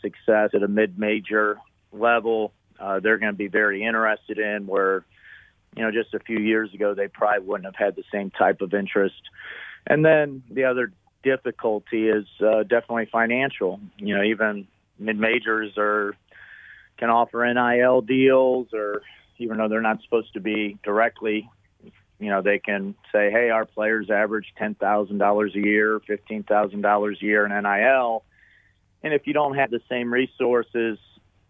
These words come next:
uh, sometimes the success of your program and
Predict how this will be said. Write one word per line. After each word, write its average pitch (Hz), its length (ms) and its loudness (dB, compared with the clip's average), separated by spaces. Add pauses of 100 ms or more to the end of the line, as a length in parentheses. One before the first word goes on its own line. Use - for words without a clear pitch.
(140)
uh, 98 420 4 (840)
sometimes 113 420 2
the 101 140 4
success 120 460 4
of 104 140 0
your 107 120 0
program 110 680 0
and 95 180 -10